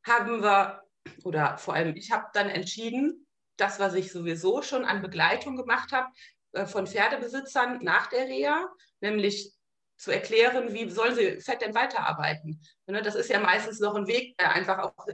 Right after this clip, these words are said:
hinten dran hängt. Und wie sollen sie ihr Pferd weiter füttern? Was ist, wenn Fragen entstehen? Ne, dass sie sich bei mir gemeldet haben und dass auch diese Begleitung immer über einen gewissen Zeitraum, ähm, nachher weiterlief. Habe ich gesagt, okay, ich muss ja auch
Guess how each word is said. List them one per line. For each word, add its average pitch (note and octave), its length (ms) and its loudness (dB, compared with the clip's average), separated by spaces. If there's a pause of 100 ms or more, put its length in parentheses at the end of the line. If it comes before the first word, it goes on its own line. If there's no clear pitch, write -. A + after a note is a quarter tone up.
(100)
hinten G3+ 280 -6
dran A#3 280 2
hängt. D3 220 -6 (300)
Und F3 160 -2
wie G3+ 100 -4
sollen G#3 260 -2
sie F#3+ 120 -6
ihr F#3+ 80 -4
Pferd A3 240 0
weiter G#3+ 280 0
füttern? E3 640 -4 (220)
Was A3 300 -2
ist, G#3+ 160 -4
wenn G#3 100 -2
Fragen B3 480 2
entstehen? D3+ 560 -8 (220)
Ne, F3+ 100 -2
dass F#3 160 0
sie G#3+ 100 -2
sich G#3+ 200 -4
bei G3 100 2
mir G#3 160 -2
gemeldet G#3+ 520 0
haben D3+ 280 0
und D#3 140 -4
dass F#3 200 -4
auch - 140 -4
diese F3 180 -6
Begleitung F#3 580 2
immer D#3 260 0
über E3+ 160 -4
einen F3 140 -2
gewissen E3 320 -10
Zeitraum, E3 580 -2 (320)
ähm, E3 320 -2
nachher D#3+ 320 -2
weiterlief. D#3 600 -4 (840)
Habe F#3+ 100 2
ich - 80 -12
gesagt, G3+ 300 2
okay, - 160 -2
ich F#3+ 120 -2
muss B3 180 -4
ja G#3+ 200 2
auch - 60 -8